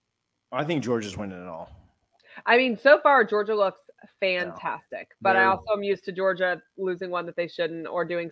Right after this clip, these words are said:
Speaker 2: something they shouldn't, so we shall see. And also, I feel like Kirby Smart just freaks out when Nick Saban is involved, so
Speaker 1: Yeah.
Speaker 2: we'll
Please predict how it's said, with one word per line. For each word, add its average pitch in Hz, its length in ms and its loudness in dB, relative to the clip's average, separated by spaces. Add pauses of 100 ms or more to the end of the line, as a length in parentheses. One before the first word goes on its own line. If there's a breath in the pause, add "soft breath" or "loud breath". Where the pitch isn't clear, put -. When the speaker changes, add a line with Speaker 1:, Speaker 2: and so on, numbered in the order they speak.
Speaker 2:
something 170 340 -4
they 160 120 -2
shouldn't, 160 420 -8
so 165 240 -4
we 165 100 -6
shall 160 200 -10
see. - 280 -12 (120)
And 190 100 4
also, 190 240 4
I 180 100 4
feel 185 140 0
like 170 260 0 (400 soft breath)
Kirby 175 280 4
Smart 170 360 -2
just 165 220 -6
freaks 170 400 -4
out 147 260 4
when 160 160 0
Nick 160 220 -6
Saban 156 260 0
is 156 80 -8
involved, 143 420 -2 (140)
so 151 260 -6 (720)
Speaker 1:
Yeah. 92 200 -10 (340)
Speaker 2:
we'll 156 80 -8